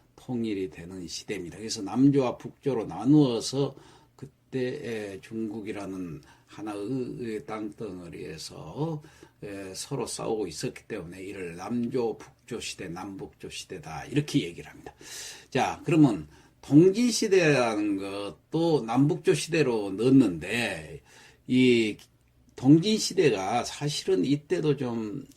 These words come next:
에, 전국이 안정되지 못했죠. 팔왕은 안으로 혼란이 시작되던 그 회제, 영가, 삼백칠 년에서 삼백십이 년 사이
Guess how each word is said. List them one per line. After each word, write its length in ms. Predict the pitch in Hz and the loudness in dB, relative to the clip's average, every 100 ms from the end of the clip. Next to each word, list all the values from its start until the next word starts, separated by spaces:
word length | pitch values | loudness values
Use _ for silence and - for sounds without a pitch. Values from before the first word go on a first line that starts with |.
| _ - 135 | _ -14 -8
에, 240 | 123 113 | -6 -6
전국이 520 | - 110 120 113 107 | -6 -4 -4 -4 -4
안정되지 500 | 82 104 143 170 123 | -4 4 6 6 4
못했죠. 480 | 95 92 95 - 92 | 0 -8 -10 -12 -16
팔왕은 580 | - 151 180 180 175 156 | -12 -6 -2 0 2 4
안으로 340 | 139 139 135 113 | 4 4 2 0
혼란이 480 | - 190 196 185 | 0 -2 0 0
시작되던 840 | 151 - 160 147 - 139 139 151 147 - - - - _ | -2 -4 -8 -8 -6 -2 4 4 2 -6 -20 -20 -20 _
그 580 | - 120 113 110 107 92 - | -6 -2 0 0 0 -4 0
회제, 480 | 190 196 190 104 78 127 | 4 8 8 8 -2 2
영가, 680 | 131 151 185 190 135 - - _ _ _ _ _ | 8 10 10 8 6 0 -10 _ _ _ _ _
삼백칠 640 | - 160 147 143 - 165 156 | -6 0 2 0 -2 -2 2
년에서 320 | 147 123 - | 2 2 -2
삼백십이 880 | 123 131 127 - - 160 117 135 165 | -4 -4 -4 -8 -4 -2 2 2 4
년 360 | 165 123 85 82 | 4 4 0 -8
사이 420 | - 110 117 | -12 -8 -6